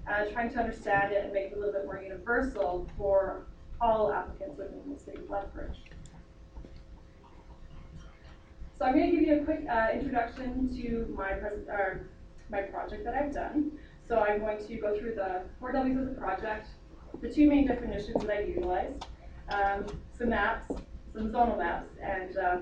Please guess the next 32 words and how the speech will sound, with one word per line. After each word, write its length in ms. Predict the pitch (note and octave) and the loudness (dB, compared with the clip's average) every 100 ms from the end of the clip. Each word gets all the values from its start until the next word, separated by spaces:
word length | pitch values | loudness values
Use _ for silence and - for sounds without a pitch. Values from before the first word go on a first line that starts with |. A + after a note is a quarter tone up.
| - | -2
run 160 | G3+ G3 | -4 -2
through 160 | - - | -4 -4
and 80 | |
call 160 | F#3+ F#3+ | -4 -6
it 80 | - | -4
a 240 | - A3+ A3+ | -6 -4 -2
little 180 | A#3 | -2
bit 100 | G#3+ | -2
of 80 | G3 | -4
a 40 | - | -4
conclusion 560 | - - - - D4 | -10 -8 -6 -6 -6
there 160 | C#4+ - - | -10 -10 -12
for 160 | - | -12
you. 120 | - - - - - - - - - - - - - - - - - - - - - - - - - - - - - - - - - - - - - | -10 -10 -12 -12 -16 -16 -16 -16 -14 -12 -12 -12 -14 -14 -14 -14 -14 -18 -14 -12 -12 -16 -16 -16 -16 -16 -14 -14 -14 -12 -12 -14 -16 -16 -18 -12 2
So 280 | C#4+ C4 C4 | 6 6 6
I 180 | D4+ D#4 | 4 6
focused 400 | D4+ D4+ D#4 - | 6 8 4 2
on 320 | A3+ A3+ A3+ | 2 2 2
the 60 | A#3+ | 0
city 160 | B3+ C4 | 0 0
of 120 | G#3 | 4
Lethbridge. 520 | G3+ - B3+ F#4+ - - | 4 4 2 2 0 -2
I 220 | A3 A3 | -2 0
did 160 | A#3 G#3 | -2 -2
not 180 | G3+ G#3 | -2 -4
include 300 | G#3 G#3+ - | -6 -6 -6
any 240 | G#3 G3+ | -4 -4
peripheral 560 | G3+ G3+ G3+ A3+ G#3+ G#3+ | -2 -2 -2 -2 -2 -2
or 140 | G3 | -4
county 480 | - G3+ G3 A3 F3 | -4 -6 -6 -8 -8
information 720 | - - F#3 F#3+ - C#4 D#4 | -8 -8 -8 -8 -2 6 6
because 600 | - - - G#3+ G#3 G#3 | 4 -4 -4 -2 -2 -4